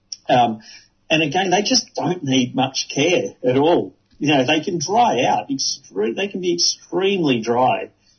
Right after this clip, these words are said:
between waterings, and it just doesn't seem to affect them, and they'll even flower. Um, so imagine the bird's nest ferns and so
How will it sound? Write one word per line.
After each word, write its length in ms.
between 460
waterings, 480
and 100
it 60
just 180
doesn't 260
seem 300
to 80
affect 340
them, 180
and 100
they'll 220
even 260
flower. 480
Um, 360
so 160
imagine 340
the 60
bird's 340
nest 240
ferns 320
and 100
so 120